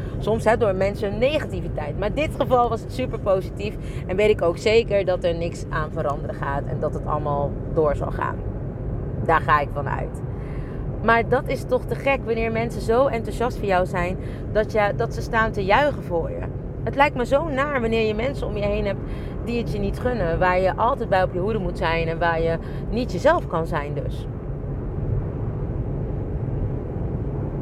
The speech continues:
Het is ook pijnlijk wanneer mensen dit met je doen. Het zegt iets over wie zij zijn, maar uiteindelijk trekken wij het ons soms ook aan.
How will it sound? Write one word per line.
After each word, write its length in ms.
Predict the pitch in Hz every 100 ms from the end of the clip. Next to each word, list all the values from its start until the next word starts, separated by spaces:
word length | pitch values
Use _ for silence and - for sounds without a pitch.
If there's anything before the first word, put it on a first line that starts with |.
| - - -
Het 140 | 240
is 120 | 262
ook 200 | 254 -
pijnlijk 500 | - 277 311 190 165
wanneer 320 | 143 180 180 175
mensen 400 | 175 170 - -
dit 160 | 156
met 180 | 160 156
je 100 | -
doen. 180 | 156 135 - - 143
Het 180 | - -
zegt 240 | - -
iets 240 | 214 - -
over 500 | 196 - 185 170 165
wie 120 | 165
zij 240 | 180 226 254
zijn, 320 | 196 165 180
maar 120 | 180
uiteindelijk 520 | 160 - 226 254 214
trekken 260 | - - 226
wij 80 | 202
het 140 | 196
ons 140 | 185 -
soms 240 | 185 180
ook 180 | 190 -
aan. 260 | - -